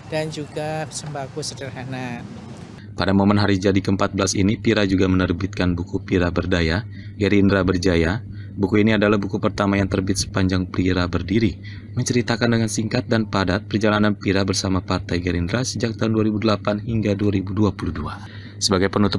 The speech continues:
Speaker 2: rangkaian acara ulang tahun keempat belas Pira, akan dilaksanakan Jalan Sehat Pira pada Minggu enam belas Oktober dua ribu dua puluh dua mendatang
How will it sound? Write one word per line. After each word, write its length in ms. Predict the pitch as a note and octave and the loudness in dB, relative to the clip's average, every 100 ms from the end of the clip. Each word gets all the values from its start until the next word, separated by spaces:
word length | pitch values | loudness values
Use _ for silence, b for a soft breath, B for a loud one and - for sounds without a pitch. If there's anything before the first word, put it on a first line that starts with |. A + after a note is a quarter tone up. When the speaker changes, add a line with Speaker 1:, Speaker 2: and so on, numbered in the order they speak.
| G2+ | 0
Speaker 2:
rangkaian 320 | F#2+ G2+ G2 | 2 2 2
acara 320 | F#2+ F#2+ F#2+ | 0 0 2
ulang 160 | F#2+ F#2 | 2 0
tahun 240 | G2 F#2+ | 0 -2
keempat 560 | - A2 G2 F2+ F#2+ F#2+ | -2 -2 -4 -4 -4 -4
belas 400 | G#2 F#2 F2+ - | -2 0 0 0
Pira, 400 | G2+ F#2+ D2+ F#2 | 0 0 -2 -4
akan 320 | G2+ G2+ A2 | -6 -2 0
dilaksanakan 640 | G#2+ G#2+ G#2+ G#2 G2+ G#2+ | 2 2 2 0 0 0
Jalan 240 | G#2 G#2 G2+ | 2 0 0
Sehat 240 | G2+ G2+ | 0 -2
Pira 240 | - G2+ G2 | 0 0 0
pada 240 | F#2 F#2+ | 0 0
Minggu 320 | F#2 F#2 G2+ | 2 0 -2
enam 240 | G#2+ F2+ F#2 | -2 -2 -2
belas 240 | F#2+ - | -2 -2
Oktober 480 | - G2+ - F2 F2+ | -6 -6 -2 0 0
dua 240 | F2+ F2 | 0 -2
ribu 160 | F2 F#2 | -2 -4
dua 60 | F#2 | -4
puluh 140 | G2 | -2
dua 80 | E2 | 0
mendatang 480 | E2 D#2+ - F2 | 0 -2 0 -2